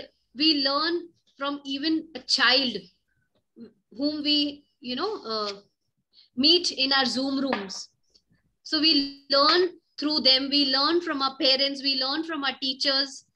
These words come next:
So once we have that open mindset, we are all set. And we just can't say, "We know it all,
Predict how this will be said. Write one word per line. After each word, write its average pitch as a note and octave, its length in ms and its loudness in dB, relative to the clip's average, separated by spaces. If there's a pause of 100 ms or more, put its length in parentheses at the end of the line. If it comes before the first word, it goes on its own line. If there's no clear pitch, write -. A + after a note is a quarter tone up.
(280)
So F4 180 -2
once D#4+ 520 0
we D#4+ 140 2
have C#4+ 280 2
that F4 180 0 (100)
open C#4 500 -2
mindset, B3+ 800 -2 (840)
we C4+ 160 -2
are C4 100 0
all A3+ 200 -2
set. - 360 -8 (1000)
And C#4+ 160 2
we D#4+ 140 6
just - 260 2
can't C#4+ 280 6
say, D#4 440 2
"We D#4+ 140 6
know C4 200 4
it C#4 220 2
all, B3 260 2